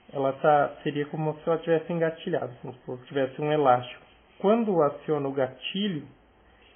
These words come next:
ele libera essa pecinha. Liberou, daí solta o elástico. Pode ver que o gatilho agora ficou travado.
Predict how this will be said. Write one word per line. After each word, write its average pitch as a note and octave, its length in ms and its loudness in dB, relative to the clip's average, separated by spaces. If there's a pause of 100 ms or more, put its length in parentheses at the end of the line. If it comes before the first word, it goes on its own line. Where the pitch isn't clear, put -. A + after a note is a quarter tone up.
(360)
ele C3+ 220 -6
libera D#3+ 400 4
essa E3+ 180 -4
pecinha. F3 600 -8 (500)
Liberou, C#3 680 0 (160)
daí D3 300 -8
solta D#3+ 240 -2
o F3+ 60 -4
elástico. - 420 -8 (800)
Pode D#3+ 180 2
ver F#3+ 160 4
que G3+ 60 -4
o F#3 40 -2
gatilho F#3+ 480 4
agora E3+ 260 6
ficou F#3 200 -4
travado. F3 680 4